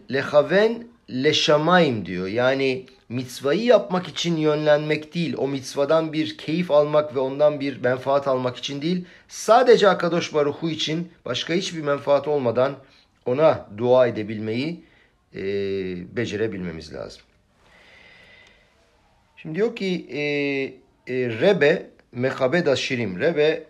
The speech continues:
e, zenginlere çok, e, saygı duyarmış.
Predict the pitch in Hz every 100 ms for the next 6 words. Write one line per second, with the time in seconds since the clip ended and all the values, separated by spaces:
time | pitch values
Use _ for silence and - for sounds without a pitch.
0 | _ - 120 120 117 113 110 107 127 131
1 | 127 131 139 160 160 160 - - - _
2 | - 113 113 113 110 - 135 131 135 107
3 | 87 71 - - -